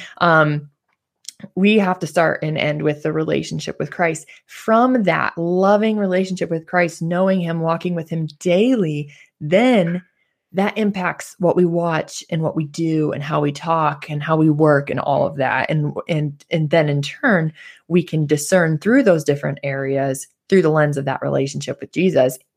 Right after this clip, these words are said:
and the Bible. What, where we go wrong, and you mentioned, like, there's the progressive side, the conservative side in, in Christianity. Where we go wrong is when we try to make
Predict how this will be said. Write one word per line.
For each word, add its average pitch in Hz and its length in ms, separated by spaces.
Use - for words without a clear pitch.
and 147 160
the 143 60
Bible. 151 420
What, 170 240
where 202 180
we 220 120
go 196 120
wrong, 180 380
and 160 140
you 156 120
mentioned, 151 580
like, 143 160
there's 139 180
the 131 100
progressive 196 420
side, 139 320
the - 80
conservative 165 640
side 139 360
in, - 240
in 156 140
Christianity. 151 640
Where 190 180
we 196 140
go 151 200
wrong 165 520
is 160 180
when 170 240
we 180 160
try 202 640
to 165 420
make 175 360